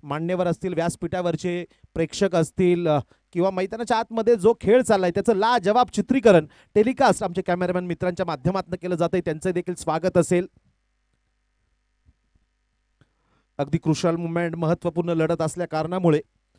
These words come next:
इथे, अ, वेळ घेताय सन्माननीय सादिक राजापूरकर सर. एक महत्त्वपूर्ण निर्णय असेल, कारण, अ, या सामन्यातील विजयी संघ या स्पर्धेच्या सुपर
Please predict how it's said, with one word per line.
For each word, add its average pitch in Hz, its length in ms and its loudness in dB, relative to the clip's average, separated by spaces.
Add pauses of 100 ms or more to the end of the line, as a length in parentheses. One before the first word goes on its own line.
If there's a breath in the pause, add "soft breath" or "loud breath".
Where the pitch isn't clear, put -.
(440)
इथे, 262 260 0
अ, 165 320 4 (160)
वेळ 170 340 2
घेताय 196 440 2
सन्माननीय 170 460 -4
सादिक 165 320 -4
राजापूरकर 175 540 0
सर. 160 220 0 (1400)
एक 147 180 -12
महत्त्वपूर्ण 208 580 0
निर्णय 180 300 2
असेल, 180 400 2 (600)
कारण, 262 340 2
अ, 226 160 2 (140)
या 190 480 0
सामन्यातील 247 880 0 (240)
विजयी 202 440 2
संघ 220 300 0 (180)
या 196 140 0
स्पर्धेच्या 190 460 0
सुपर 208 300 -2